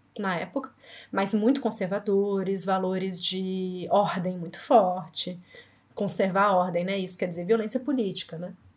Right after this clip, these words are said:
Então, assim, ela vai com certeza defender isso e ela vai ser também, é, cobrada por isso nos anos oitenta. Então, quando a ditadura acaba, ela vai ser cobrada por isso.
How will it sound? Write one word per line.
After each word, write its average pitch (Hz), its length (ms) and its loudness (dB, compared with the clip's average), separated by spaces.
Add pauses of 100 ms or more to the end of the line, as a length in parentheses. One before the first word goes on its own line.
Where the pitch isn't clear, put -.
(100)
Então, 214 300 0
assim, 190 400 -2 (380)
ela 190 240 2
vai 208 320 -2
com 233 220 0
certeza 240 360 0
defender 202 320 -2
isso 233 320 2
e 254 80 6
ela 247 160 10
vai 254 140 8
ser 226 260 8
também, 226 640 4 (420)
é, 202 200 6
cobrada 196 640 4
por 220 240 0
isso 196 220 -4
nos 226 140 -2
anos 220 180 0
oitenta. 247 520 -2 (500)
Então, 208 300 -4
quando 220 240 2
a 214 80 4
ditadura 185 400 -2
acaba, 190 680 2 (320)
ela 190 220 4
vai 233 100 6
ser 233 140 4
cobrada 185 420 -2
por 165 180 -12
isso. - 420 -6